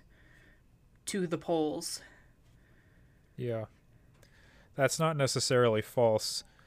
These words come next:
Speaker 2: I think the, the caution that needs to be taken there is thinking that the states will just flip.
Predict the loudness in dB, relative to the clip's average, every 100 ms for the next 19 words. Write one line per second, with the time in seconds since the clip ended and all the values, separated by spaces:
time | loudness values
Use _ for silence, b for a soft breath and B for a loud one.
0 | b b -2 0 2 0 0 2 6 8
1 | 8 6 4 2 0 -4 -8 b b b
2 | b b b -2 0 2 2 2 2 0
3 | -2 -2 -4 -4 -4 -4 -4 0 2 2
4 | 0 -2 -2 0 0 -2 -6 -8 -4 -2
5 | 0 -2 -2 -4 0 2 2 0 -2 -8
6 | -8 -18 b b b b b b b b
7 | _ _ -6 -2 0 0 2 4 4 0
8 | -2 -2 -2 -2 -2 -8 -14 -6 -6 -6